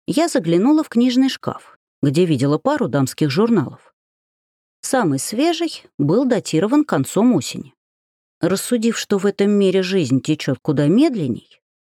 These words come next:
а значит, и мода не меняется так стремительно, забрала его в будуар. С любопытством разглядела изображение дамских головок с короткими стрижками,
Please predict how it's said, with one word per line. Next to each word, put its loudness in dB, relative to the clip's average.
а -2
значит, 0
и 2
мода 4
не 6
меняется 0
так -6
стремительно, 0
забрала 0
его 0
в -8
будуар. -2
С -8
любопытством 0
разглядела 0
изображение 0
дамских -2
головок 0
с -14
короткими 2
стрижками, -4